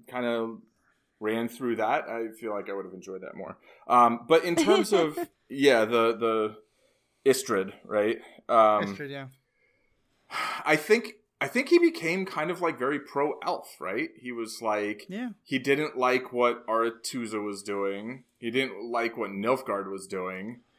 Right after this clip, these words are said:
Speaker 1: And I think he's kinda trying to cut his own path. And, you know,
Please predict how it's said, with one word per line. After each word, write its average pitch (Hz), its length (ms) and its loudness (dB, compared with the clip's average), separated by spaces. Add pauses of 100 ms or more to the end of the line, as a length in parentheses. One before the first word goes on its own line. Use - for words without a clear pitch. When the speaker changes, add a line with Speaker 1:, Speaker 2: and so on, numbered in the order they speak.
(160)
Speaker 1:
And 107 460 -2
I 113 100 -4
think 127 200 -4
he's 120 160 -8
kinda 120 280 0
trying 117 220 -2
to 107 60 -4
cut 120 220 -2
his 107 140 -6
own 101 160 -4
path. 110 600 2
And, 98 540 -6 (500)
you 127 120 0
know, 104 320 0